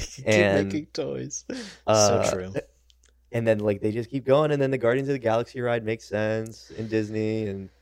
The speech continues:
Speaker 2: nothing happens. I don't <laughs> wanna see the characters die. That would be really,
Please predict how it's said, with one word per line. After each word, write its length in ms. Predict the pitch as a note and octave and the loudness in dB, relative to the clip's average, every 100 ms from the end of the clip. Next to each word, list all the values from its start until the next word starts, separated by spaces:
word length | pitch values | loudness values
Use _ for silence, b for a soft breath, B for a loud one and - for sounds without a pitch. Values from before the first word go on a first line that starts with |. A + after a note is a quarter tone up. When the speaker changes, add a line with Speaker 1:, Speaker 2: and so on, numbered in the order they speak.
| _ _ - | _ _ -6
Speaker 2:
nothing 280 | A2 A#2+ A2+ | -2 -2 0
happens. 480 | G#2 G#2 A#2+ A#2 - A2 - | 0 0 -2 -6 -14 -6 2
I 120 | C#3 | 4
don't 120 | F#3 | 6
<laughs> 60 | D#3 | 4
wanna 120 | C#3+ | 4
see 120 | - | 0
the 80 | A#2+ | -2
characters 400 | - G#2+ G2+ F2+ | 0 0 0 -4
die. 200 | F#2 - - | -6 -6 2
That 100 | A2+ | 2
would 120 | B2+ | 2
be 100 | A#2 | 0
really, 320 | G2+ F#2+ F2+ | 0 -2 -6